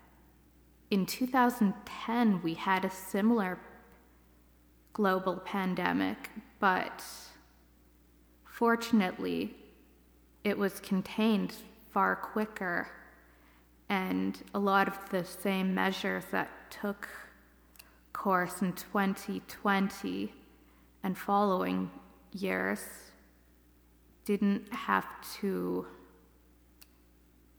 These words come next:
be taken, but they're still, in my memory at least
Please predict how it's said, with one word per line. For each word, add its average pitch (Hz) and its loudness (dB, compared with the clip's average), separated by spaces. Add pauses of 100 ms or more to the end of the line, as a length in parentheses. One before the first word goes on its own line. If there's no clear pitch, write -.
(160)
be 190 -2
taken, 190 -2 (1700)
but - -4
they're 190 0
still, 220 -2 (1500)
in 202 2
my 196 6
memory 190 4
at 190 -6
least - -8